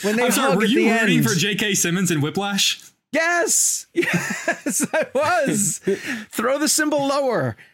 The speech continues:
Speaker 1: Um,
Speaker 2: <laughs>
Speaker 1: when they hug at the end, I cr-, I cried.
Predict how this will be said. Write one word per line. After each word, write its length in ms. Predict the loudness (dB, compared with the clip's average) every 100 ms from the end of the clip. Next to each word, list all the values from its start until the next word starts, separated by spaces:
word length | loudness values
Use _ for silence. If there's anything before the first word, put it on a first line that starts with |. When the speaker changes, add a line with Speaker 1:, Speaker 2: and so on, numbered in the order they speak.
| _ -2
Speaker 1:
Um, 360 | 0 2 0 0 -4 -8 -12 -16 -18
Speaker 2:
<laughs> 600 | -20 -20 -20 _ _ _
Speaker 1:
when 320 | -2 0 2
they 200 | 2 2
hug 340 | 0 0 0 -2
at 100 | -2
the 160 | 0
end, 240 | 0 0 0
I 120 | -2
cr-, 220 | -6 -6
I 100 | -4 -4
cried. 800 | -4 -4 -2 -2 0 0 0